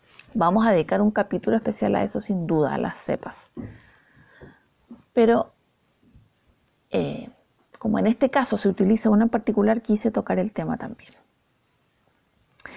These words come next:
Y bueno, esa era la inquietud con la que partimos. Espero haberles dado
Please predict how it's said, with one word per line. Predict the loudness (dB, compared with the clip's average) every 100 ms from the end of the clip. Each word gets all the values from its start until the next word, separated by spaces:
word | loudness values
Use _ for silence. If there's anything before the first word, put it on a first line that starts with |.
| -20 -20 -20 _ _
Y | 4
bueno, | 6 4 0 _ _ _ _ _ _
esa | 2 4 4 6
era | 6 6 4 0 0
la | 0
inquietud | 0 -2 -2 2 2 0 -4 _ _ -6
con | 0 0
la | 2
que | 0
partimos. | -2 _ 2 2 0 -8 -8
Espero | -8 0 2 4 4
haberles | 2 2 2 2 2
dado | 4 4 4 2 -2